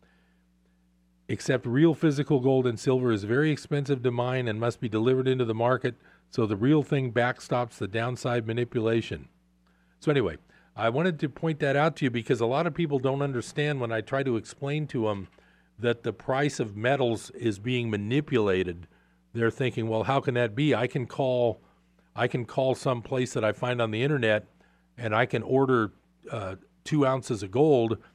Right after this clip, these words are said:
and I can buy it for twelve ninety-three an ounce or whatever the going price is." And the answer to that is yes, you can buy a couple of ounces of gold for twelve ninety-three, and that keeps everybody happy and everybody thinking that is the price of gold.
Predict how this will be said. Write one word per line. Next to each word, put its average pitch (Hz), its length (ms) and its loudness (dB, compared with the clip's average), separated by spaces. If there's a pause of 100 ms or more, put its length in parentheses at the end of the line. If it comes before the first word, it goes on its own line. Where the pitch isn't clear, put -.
(120)
and 107 120 -4
I 120 80 4
can 110 180 -4
buy 120 200 2
it 127 180 0
for 113 300 -2 (400)
twelve 123 300 4
ninety-three 123 560 0
an 120 60 2
ounce 127 360 -4
or 113 60 0
whatever 110 300 4
the 107 80 -2
going 113 340 -2
price 123 340 -2
is." 78 260 -8 (640)
And 120 120 -2
the 123 140 4
answer 143 300 4
to 127 80 8
that 139 220 4
is 104 180 2
yes, 120 560 0 (400)
you 135 360 2
can 151 220 0
buy 139 220 2
a 123 80 2
couple 143 340 0
of 127 80 2
ounces 127 400 0
of 113 80 -2
gold 123 240 4
for 110 140 -4
twelve 127 280 0
ninety-three, 117 800 0 (320)
and 107 220 -4
that 135 240 2
keeps 131 260 -4
everybody 120 460 2
happy 127 400 0
and 107 100 2
everybody 117 340 2
thinking 113 380 -4
that 113 220 2
is 123 240 0
the 117 100 -4
price 117 380 -2
of 92 80 -10
gold. 107 380 2